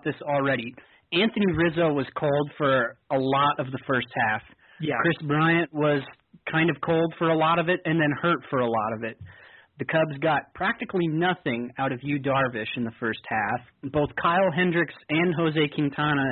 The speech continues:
Speaker 1: have been kind of meh, and Tyler Chatwood has been awful. But to this point, the Cubs are on pace to win ninety-five games. So, I mean, it can't, when you think about all those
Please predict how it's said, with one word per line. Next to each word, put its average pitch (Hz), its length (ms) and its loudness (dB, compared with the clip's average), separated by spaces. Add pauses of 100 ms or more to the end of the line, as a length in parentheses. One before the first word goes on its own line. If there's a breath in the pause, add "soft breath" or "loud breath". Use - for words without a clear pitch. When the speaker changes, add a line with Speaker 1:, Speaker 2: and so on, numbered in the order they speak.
Speaker 1:
have 123 160 -6
been 135 360 2
kind 147 240 2
of 123 120 -6
meh, 139 580 0 (720 loud breath)
and 147 240 2
Tyler 170 300 2
Chatwood 170 500 0
has 143 160 0
been 135 240 0
awful. 143 560 -2 (640)
But 143 220 2 (120)
to 139 60 -14
this 151 200 -2
point, 147 220 0
the 135 80 -8
Cubs 143 300 -4
are 143 60 -2
on 131 140 -2
pace 135 280 -2
to 135 60 -6
win 127 180 0
ninety-five 127 580 -2 (100)
games. 113 400 -6 (1040 soft breath)
So, 135 360 2 (960)
I 165 40 2
mean, 165 260 4
it 170 120 0 (100)
can't, - 1160 -6 (600 loud breath)
when 170 140 2
you 196 140 2
think 269 140 2
about 233 260 2
all 185 220 2
those 180 180 2